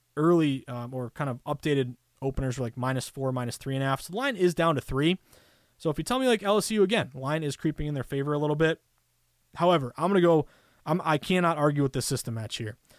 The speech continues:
Uh, so Alabama at minus three. I'm gonna turn that into a money line play here, guys. I got Alabama. Shop around. You can get 'em around minus one fifty, um, on the money line here.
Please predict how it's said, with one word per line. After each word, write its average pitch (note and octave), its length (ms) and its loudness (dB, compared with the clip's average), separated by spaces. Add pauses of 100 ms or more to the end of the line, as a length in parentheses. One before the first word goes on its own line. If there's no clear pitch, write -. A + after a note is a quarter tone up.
(240)
Uh, B2 180 -6
so - 140 -8
Alabama F3+ 500 4
at D#3 80 -4
minus D3+ 320 -2
three. D#3+ 360 2 (500)
I'm D3 60 -6
gonna E3+ 100 0
turn F3+ 200 2
that E3+ 100 -2
into D3 220 2
a - 20 0
money B2+ 280 0
line A2+ 200 -4
play A#2+ 180 -10
here, A#2 160 -10
guys. A2 380 -10
I D3 80 -8
got F3 180 -2
Alabama. D3+ 480 2
Shop C#3+ 280 0
around. C#3 160 -2
You B2+ 60 -6
can B2+ 100 -8
get C3+ 140 0
'em B2+ 180 -2 (420)
around B2+ 220 -4
minus C#3 340 -2
one B2 120 -4
fifty, F3+ 500 -2 (1000)
um, C3+ 300 0
on D#3+ 120 0
the E3 60 2
money D#3+ 200 2
line E3 200 2
here. F3 260 2